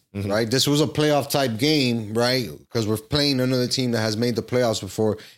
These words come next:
Speaker 2: and we ended up coming away victorious. We're gonna see ourselves in those situations a lot more this year. Uh, we're playing Buffalo, the Giants, Philadelphia, Kansas City, Dallas, Baltimore.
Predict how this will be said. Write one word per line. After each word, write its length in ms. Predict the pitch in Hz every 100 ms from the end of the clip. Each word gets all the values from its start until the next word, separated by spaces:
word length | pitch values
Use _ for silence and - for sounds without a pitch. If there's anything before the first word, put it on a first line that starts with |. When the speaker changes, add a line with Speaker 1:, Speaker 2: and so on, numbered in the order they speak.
| -
Speaker 2:
and 100 | 104
we 260 | 117 120
ended 240 | 123 123 120
up 140 | 104
coming 280 | 117 110 110
away 260 | 107 110 104
victorious. 640 | 98 - 107 92 85 - - - -
We're 140 | 127
gonna 140 | 165 139
see 240 | 175 175
ourselves 360 | 139 - 123 113
in 100 | 113
those 160 | 107
situations 600 | - 104 110 110 104 104 101
a 60 |
lot 220 | 107 113
more 180 | 113 117
this 240 | 107 92 101
year. 160 | 85 - - - 101
Uh, 160 | 101 98
we're 100 | 101
playing 320 | 120 120 104
Buffalo, 460 | 131 131 110 98
the 140 | 87 95
Giants, 540 | 127 131 127 101 92
Philadelphia, 760 | - 104 92 123 131 123 98 85 - - _
Kansas 300 | - 120 117
City, 360 | - 139 123 98
Dallas, 460 | 90 123 131 110 87
Baltimore. 580 | 117 135 123 101 87